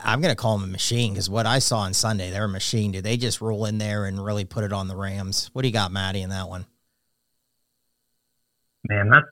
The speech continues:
Speaker 2: tough. Uh, this is the interdivision rivalry, home dog. How much fight is in the home dog? I actually think it might be a little more than we anticipated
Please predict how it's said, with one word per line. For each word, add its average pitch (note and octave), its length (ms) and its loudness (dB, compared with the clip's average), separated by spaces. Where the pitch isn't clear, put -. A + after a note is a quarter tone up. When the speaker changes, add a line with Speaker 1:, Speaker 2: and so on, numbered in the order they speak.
Speaker 2:
tough. E2 200 6
Uh, F#2+ 280 -8
this A2+ 180 4
is A2+ 200 -2
the G#2 440 4
interdivision G#2+ 640 4
rivalry, G2+ 680 8
home G#2 260 8
dog. G2 460 6
How G#2 100 10
much G#2 160 6
fight G2+ 240 8
is F#2 160 2
in B2+ 160 8
the A2 100 10
home A2+ 320 4
dog? G#2 420 6
I G#2 440 8
actually F#3+ 220 4
think D#3 180 8
it C#3+ 40 8
might C3 200 8
be C3+ 80 6
a A#2 80 6
little B2 160 8
more A#2 240 10
than A2 220 8
we G2 280 4
anticipated E2+ 1040 2